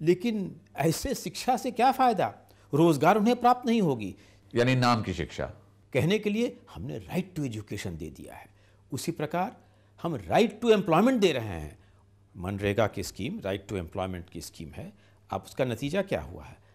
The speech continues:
Speaker 1: नतीजा ये हुआ है कि गांव में जो लोग काम करने की जिनमें शक्ति है वो भी काम नहीं कर पा रहे हैं।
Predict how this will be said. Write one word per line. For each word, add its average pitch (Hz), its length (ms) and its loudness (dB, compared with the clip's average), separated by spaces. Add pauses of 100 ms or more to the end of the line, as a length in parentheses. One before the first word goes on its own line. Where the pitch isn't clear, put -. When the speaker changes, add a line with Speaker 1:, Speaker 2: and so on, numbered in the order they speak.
(220)
Speaker 1:
नतीजा 120 320 -4
ये 110 220 -2
हुआ 113 300 -2
है 139 140 -2
कि 104 140 -10
गांव 98 420 -4
में 147 440 -6 (480)
जो 107 200 -4
लोग 117 360 -6
काम 123 300 -4
करने 101 420 -8
की - 220 -16
जिनमें 90 280 -12
शक्ति - 440 -8
है 170 160 -2
वो 127 180 -8
भी 98 120 -8
काम 92 300 -10
नहीं 90 260 -4
कर 160 160 0
पा 147 180 2
रहे 139 240 -4
हैं। 196 220 -10